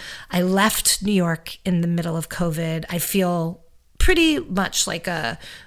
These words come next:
like I've betrayed my city, but I did move to Los Angeles, what I thought was gonna be temporary, and I did fall in love with, for the moment, palm trees and,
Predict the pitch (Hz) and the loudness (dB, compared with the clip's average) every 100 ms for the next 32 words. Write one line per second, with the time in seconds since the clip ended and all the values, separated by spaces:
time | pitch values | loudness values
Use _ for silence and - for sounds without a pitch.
0 | - 196 - 180 185 - 190 175 185 180 | -4 -2 0 0 -2 -2 0 0 0 0
1 | - 185 185 233 220 202 196 - 208 214 | 0 0 -2 -2 0 0 0 0 0 0
2 | 220 202 202 190 208 196 180 180 170 165 | 0 2 2 2 -2 2 2 0 -2 -4
3 | 165 233 - - - - 214 202 196 202 | -2 -2 -4 -6 -12 -2 0 2 0 0
4 | 180 247 - 392 403 403 - 247 - 220 | 0 0 4 4 6 4 4 2 4 6
5 | 208 202 208 - 190 190 190 - 214 220 | 6 4 2 2 2 4 2 2 2 2
6 | 262 240 247 233 202 185 180 185 180 180 | 4 4 4 4 4 4 2 2 2 0
7 | - - - - - - 226 240 311 196 | -8 -14 -14 -16 -4 4 6 6 6 6
8 | 185 160 151 180 - - 226 202 202 208 | 4 2 -2 -4 -4 4 6 6 6 4
9 | 190 185 180 175 170 170 | 4 4 2 2 0 -2